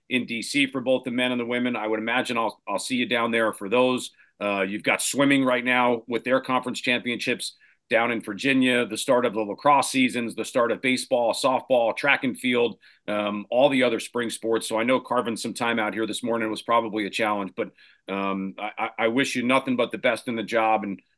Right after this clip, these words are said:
a heartfelt congratulations. It, it, it, it sounds like, um, from all indications, President Leahy, administratively,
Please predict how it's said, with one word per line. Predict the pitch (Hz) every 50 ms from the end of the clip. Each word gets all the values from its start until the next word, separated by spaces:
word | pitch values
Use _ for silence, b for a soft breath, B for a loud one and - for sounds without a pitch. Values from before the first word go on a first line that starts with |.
| _ _ -
a | 98 104 95
heartfelt | - - 127 127 - - 131 120 113 113
congratulations. | - 113 104 113 113 113 110 113 110 110 107 107 104 - 113 110 101 - - -
It, | 101 101 98 -
it, | 104 107 - _ _
it, | - 107 101 -
it | - 107 104 -
sounds | - - 131 127 131 135 120 110
like, | 123 113 113 107 - - _ _ _ _ _ _ -
um, | 98 101 98 98 95 95 95 92 -
from | - 127 120 117
all | 120 131 143 156 147
indications, | 127 123 120 - - 117 117 110 - 113 113 98
President | - - 123 123 101 117 107 101 101
Leahy, | 120 131 135 120 120 123 123 123 117 113 - _ _ _ _ _ _ -
administratively, | 104 104 117 113 107 101 - - 147 143 143 135 127 113 123 123 123 123 120 117 110 -